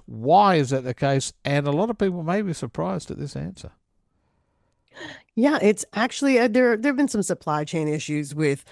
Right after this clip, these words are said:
Speaker 2: with getting food and drink products out during the pandemic and around the pandemic, and everybody knows that. But in the case of beer, the problem is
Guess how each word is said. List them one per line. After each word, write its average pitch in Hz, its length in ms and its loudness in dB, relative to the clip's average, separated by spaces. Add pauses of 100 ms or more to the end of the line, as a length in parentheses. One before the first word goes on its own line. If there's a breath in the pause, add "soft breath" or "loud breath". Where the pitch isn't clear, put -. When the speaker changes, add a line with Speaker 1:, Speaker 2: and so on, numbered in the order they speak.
(260 loud breath)
Speaker 2:
with 160 260 -4
getting 143 300 4
food 156 600 0
and 139 160 0
drink 143 260 -4
products 143 400 -2
out 147 300 -4
during 160 220 0
the 135 60 -6
pandemic 135 720 0
and 139 120 -4
around 135 220 -4
the 131 60 -6
pandemic, 143 460 -2
and 226 80 0
everybody 226 360 4
knows 180 320 2
that. 147 200 -2
But 208 120 2
in 220 160 0
the 208 80 -2
case 302 320 -8
of 196 320 -4
beer, 240 380 0
the 147 160 -2
problem 180 600 0
is 135 340 -4